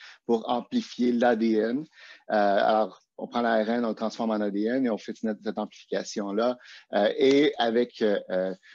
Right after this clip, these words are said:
une réaction chimique, on est capable de, de, de déterminer si le test est positif ou négatif. Alors, on, on peut suivre les individus, c'est ce que tout le monde, on est, on est, euh, euh, habitué, euh, dans la,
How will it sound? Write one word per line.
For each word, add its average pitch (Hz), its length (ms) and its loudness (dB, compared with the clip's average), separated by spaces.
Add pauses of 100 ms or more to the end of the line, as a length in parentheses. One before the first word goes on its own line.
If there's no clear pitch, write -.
une 113 120 2
réaction 113 520 0
chimique, 123 480 0 (220)
on 123 60 0
est 127 80 2
capable 127 420 2
de, 117 160 2
de, - 100 -4
de 113 140 -2
déterminer 107 540 -2
si - 180 -8
le 107 180 0
test 107 300 -4
est 110 100 -4
positif 98 680 -8
ou 110 80 -4
négatif. 95 440 -6
Alors, 170 300 2 (220)
on, 143 60 -4
on 127 40 -2
peut 143 120 -6
suivre 170 200 -2
les 127 140 -4
individus, 104 540 -4
c'est 113 160 -10
ce - 100 -14
que 95 200 -8 (420)
tout - 100 -10
le 101 40 -6
monde, 104 220 -2
on 95 160 -4
est, 95 220 -8 (160)
on 90 160 -12
est, 87 260 -12
euh, - 40 -12 (600)
euh, 92 140 -2
habitué, 95 760 0
euh, 87 200 0
dans 90 200 -4
la, 90 320 -4